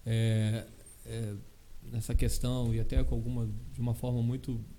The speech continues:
dentro dessa narrativa de desmatamento, disso, e da Amazônia, da Mata Atlântica, esse negócio todo, a gente esquece desse processo que a gente tava falando ali, é, é, do desenvolvimento humano.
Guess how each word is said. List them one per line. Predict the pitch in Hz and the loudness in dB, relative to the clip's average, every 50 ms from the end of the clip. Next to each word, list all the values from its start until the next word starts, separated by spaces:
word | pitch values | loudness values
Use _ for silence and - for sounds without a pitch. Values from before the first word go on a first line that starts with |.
| - - - - - | -16 -16 -16 -14 -10
dentro | 127 120 113 123 127 120 127 | -6 -4 -2 -2 -2 -2 -2
dessa | 117 120 117 - 120 | -2 -2 -2 -2 -2
narrativa | 117 120 120 113 101 - - 143 156 147 131 120 117 | 0 0 2 0 0 0 0 2 2 2 2 2 0
de | 110 113 | -2 -4
desmatamento, | 113 113 117 123 139 139 - 127 117 127 151 170 170 170 165 151 139 - - | -4 -4 -2 -2 -2 -4 -2 -2 0 2 4 4 6 6 4 2 0 -2 -4
disso, | 123 117 151 175 170 156 147 139 - - 135 127 - - - - - - - - - - - - | -2 0 2 4 4 4 4 2 -2 -4 -6 -6 -8 -10 -16 -16 -16 -16 -16 -16 -16 -14 -10 -6
e | - 147 147 139 135 - - - - - | -4 -4 -2 -2 -2 -4 -4 -6 -8 -8
da | - 160 143 | -8 -4 -2
Amazônia, | 135 117 113 104 101 131 160 175 165 165 160 151 143 139 | 0 0 2 4 6 8 8 10 10 8 8 6 4 2
da | 135 135 | 0 -4
Mata | 139 151 156 - 165 | -6 -10 -10 -10 -12
Atlântica, | - - 160 151 156 151 | -8 -4 -2 -2 -2 -2
esse | - 147 | -4 -4
negócio | 139 139 139 127 - - - | -4 -2 -2 -2 -4 -4 -2
todo, | 170 175 175 - - - - - - - - - - - - | -2 0 0 -2 -4 -6 -12 -16 -16 -14 -14 -14 -14 -10 -4
a | 151 151 | -2 0
gente | 156 185 185 190 | 2 2 2 0
esquece | 185 185 - - - 160 175 196 196 175 - - - - - 117 110 | 0 -2 0 2 2 4 4 4 2 0 -2 -4 -6 -4 -2 -2 -2
desse | 107 104 110 135 160 160 - - 147 | -2 -2 -2 -2 -2 -2 -2 -6 -8
processo | - 151 147 127 113 - - - 127 135 151 156 156 - - - 143 | -6 -4 -2 -2 -2 -2 -2 -2 -2 -2 -2 -2 -4 -6 -6 -8 -8
que | - - 123 | -6 -4 -4
a | |
gente | 123 127 127 127 | -4 -4 -4 -6
tava | - 127 123 127 | -6 -6 -6 -6
falando | 120 - 123 117 117 127 127 123 123 120 | -6 -6 -4 -2 -2 -2 -2 -2 -2 -2
ali, | 110 120 151 175 156 123 - - - - - - - - - - - - - - - - | 0 0 -2 -2 -4 -6 -8 -12 -18 -20 -20 -20 -20 -18 -16 -16 -16 -16 -16 -12 -8 -4
é, | 135 131 131 131 135 139 131 127 127 127 127 | -2 -2 -2 -2 -4 -4 -4 -4 -2 -2 -2
é, | 127 | -4
do | 127 127 | -2 0
desenvolvimento | 127 160 180 165 160 170 175 160 151 156 160 165 | 2 2 4 4 4 4 2 2 2 0 0 2
humano. | 185 165 143 143 147 147 139 120 104 95 | 2 2 4 4 4 2 2 2 0 -2